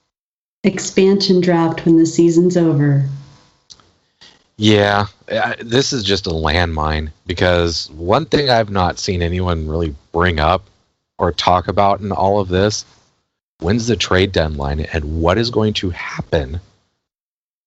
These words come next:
Speaker 2: if someone gets traded from a U S team to a Canadian team or vice versa?
Speaker 1: Well, I mean, that's assuming that, that the North Division can stay in Canada,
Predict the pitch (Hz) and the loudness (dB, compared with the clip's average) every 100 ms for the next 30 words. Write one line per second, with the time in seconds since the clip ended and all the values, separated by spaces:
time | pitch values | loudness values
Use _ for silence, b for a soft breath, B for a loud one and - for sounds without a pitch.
0 | _ _ _ _ _ _ _ 107 90 85 | _ _ _ _ _ _ _ 0 2 2
1 | 107 107 107 101 98 - 110 98 95 95 | 2 4 2 2 0 2 2 4 4 0
2 | 80 - 98 92 87 87 87 - 87 82 | -2 0 2 2 2 0 -2 -2 -2 0
3 | 80 104 104 95 - 110 92 90 80 85 | 0 2 2 0 -2 -2 0 0 -2 -4
4 | 80 - 104 139 120 98 - 87 87 73 | -2 0 4 4 2 0 -2 -4 -2 -4
5 | 78 73 71 - 65 - - - _ _ | -2 -2 -2 -4 -4 -4 -4 -10 _ _
6 | _ _ _ _ _ _ _ _ _ B | _ _ _ _ _ _ _ _ _ B
7 | B B B B 349 269 320 320 294 294 | B B B B 4 6 6 6 4 2
8 | 277 262 247 233 208 202 - - 214 - | 0 2 2 4 4 2 0 2 0 0
9 | - - 214 214 196 - - - _ - | -6 0 4 4 2 0 -8 -20 _ 2
10 | 233 240 233 - - 202 208 202 190 185 | 4 4 2 0 0 4 4 4 2 4
11 | 208 196 - 202 196 185 180 180 175 - | 4 2 0 2 4 4 4 4 0 -2
12 | 190 185 339 294 180 - 143 | 0 4 6 6 4 0 -4